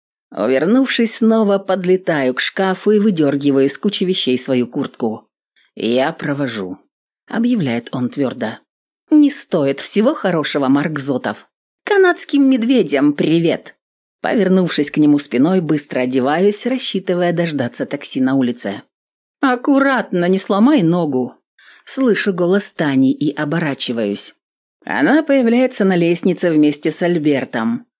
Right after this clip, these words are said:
Тот выглядит ужасно помятым и потерянным. Его лицо серовато-бледного цвета, и это всё, на что хватает концентрации моего внимания,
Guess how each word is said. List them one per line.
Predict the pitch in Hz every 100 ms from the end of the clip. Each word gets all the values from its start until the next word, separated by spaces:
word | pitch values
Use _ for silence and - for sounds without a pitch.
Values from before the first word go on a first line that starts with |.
| _ _ _
Тот | 147 151 -
выглядит | 208 254 214 208 185 196 196
ужасно | 180 180 170 - 147
помятым | 139 127 131 170 202 202 180 175
и | - 123
потерянным. | 123 127 - 147 123 120 117 113 110 _ _ _ _ _
Его | - 95 151
лицо | 262 240 233 - 233
серовато-бледного | - 170 170 175 170 147 165 160 147 127 135
цвета, | - 170 196 190 190 175
и | 151
это | 240 262 - 247
всё, | - 196
на | 185
что | 170 -
хватает | 185 151 151 185 175
концентрации | - 151 147 147 160 185 - 180
моего | 165 143 143
внимания, | 143 151 151 147 135 127 120